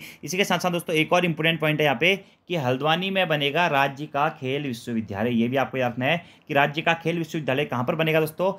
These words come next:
तो हल्द्वानी में बनेगा। और यहाँ पर आप देख सकते हैं दोस्तों कि, अ, जो हमारा ये पुरस्कार है किस किस को दिए गए हैं, मैंने आपको अलग-अलग से भी बता दिया, तो आप यहाँ पर भी एक बार इस न्यूज़ को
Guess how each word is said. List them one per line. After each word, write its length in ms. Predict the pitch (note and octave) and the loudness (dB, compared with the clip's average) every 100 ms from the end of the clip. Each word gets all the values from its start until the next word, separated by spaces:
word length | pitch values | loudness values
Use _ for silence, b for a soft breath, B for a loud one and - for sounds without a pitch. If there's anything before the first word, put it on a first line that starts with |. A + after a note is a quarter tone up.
| B B | B B
तो 60 | C#3 | -2
हल्द्वानी 340 | B2 C3+ D#3+ | 2 2 2
में 80 | F3 | 2
बनेगा। 320 | D#3 D#3+ E3+ | 0 2 2
और 100 | E3+ | 2
यहाँ 180 | C3+ C#3 | 0 -2
पर 100 | D#3 | 0
आप 100 | D#3 | 0
देख 140 | C#3+ | -2
सकते 240 | - C#3 D#3 | -6 -8 -8
हैं 60 | |
दोस्तों 280 | D3 - E3+ F3 B B - | -8 -2 -2 -4 B B -4
कि, 120 | D#3+ | -2
अ, 100 | D#3+ - _ | -2 -8 _
जो 460 | - A#2+ B2 A#2+ C3 | -4 0 0 0 -2
हमारा 240 | C#3+ C#3+ | 0 2
ये 100 | D3+ D3+ | 2 2
पुरस्कार 440 | B2+ B2 D3 D3+ | -6 -4 -2 0
है 180 | C#3+ F3 - - | 0 -2 -6 -14
किस 140 | D#3 | -14
किस 160 | - D#3 | -12 -10
को 100 | - | -6
दिए 220 | D#3 C3+ C#3 | -2 0 0
गए 80 | |
हैं, 100 | D3+ | 0
मैंने 200 | E3 C#3 | 0 0
आपको 220 | C#3 - C#3+ | 0 0 0
अलग-अलग 300 | B2 C3 B2+ | 2 0 -4
से 120 | C3 | -6
भी 80 | C3 | -6
बता 220 | A2+ B2 | -2 -2
दिया, 160 | C#3 | 0
तो 100 | D3+ | -2
आप 120 | D3 B2 | -2 -2
यहाँ 140 | A2 | -2
पर 120 | A#2+ | -2
भी 120 | A#2+ | 0
एक 80 | A#2+ | 0
बार 140 | A2+ A#2 | 2 0
इस 120 | A#2 | 2
न्यूज़ 200 | A2 G#2+ | 0 0
को 160 | D#3 | -4